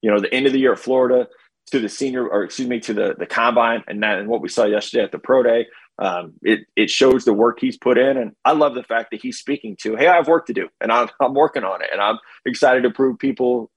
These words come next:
you know, prove to people that I can get this work done." So he has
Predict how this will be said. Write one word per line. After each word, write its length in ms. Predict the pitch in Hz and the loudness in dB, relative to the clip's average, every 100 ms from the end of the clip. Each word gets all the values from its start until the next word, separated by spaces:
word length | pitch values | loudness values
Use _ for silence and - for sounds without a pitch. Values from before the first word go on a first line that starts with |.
| _ | _
you 100 | 117 | -2
know, 200 | 127 113 - _ | -2 -2 -8 _
prove 160 | 139 127 | -2 -2
to 60 | 131 | -4
people 300 | 135 131 123 | -4 -2 2
that 100 | 123 | 2
I 80 | 117 | 0
can 160 | 123 | -2
get 160 | 117 120 | -2 -2
this 160 | 110 | -4
work 220 | 120 120 - | -2 -2 -2
done." 200 | 95 90 | -6 -4
So 260 | 98 92 _ - _ _ _ _ _ | -4 -4 _ -20 _ _ _ _ _
he 160 | 143 160 | 4 4
has 120 | 151 | 4